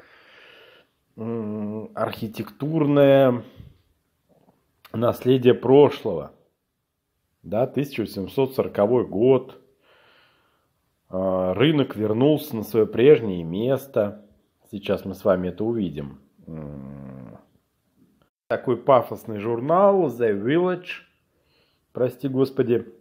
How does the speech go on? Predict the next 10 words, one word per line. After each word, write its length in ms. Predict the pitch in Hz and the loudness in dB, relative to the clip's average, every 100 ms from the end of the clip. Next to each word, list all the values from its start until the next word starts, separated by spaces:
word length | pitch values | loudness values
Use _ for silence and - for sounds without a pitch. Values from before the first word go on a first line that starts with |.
| _ _ _ _ _ _ _ - | _ _ _ _ _ _ _ -2
И 120 | 175 | 2
вот 240 | 202 196 | 2 4
у 40 | 147 | 2
них 180 | 135 | 0
статья 840 | - 131 - - 151 202 220 208 - - _ _ _ _ _ _ _ _ _ _ _ _ _ _ _ - - _ _ _ _ _ _ _ _ _ | 0 2 2 2 6 8 8 4 -6 -20 _ _ _ _ _ _ _ _ _ _ _ _ _ _ _ -20 -20 _ _ _ _ _ _ _ _ _
«Центральный 640 | - 110 104 160 185 151 117 | -10 -2 4 8 8 6 2
рынок 340 | 147 202 202 | 2 2 -2
на 120 | 143 | -2
Рождественском 760 | 110 98 107 139 127 117 - 104 | -2 -2 -4 -6 -8 -12 -8 -4
бульваре» 600 | 110 107 101 85 69 | -4 0 0 0 -4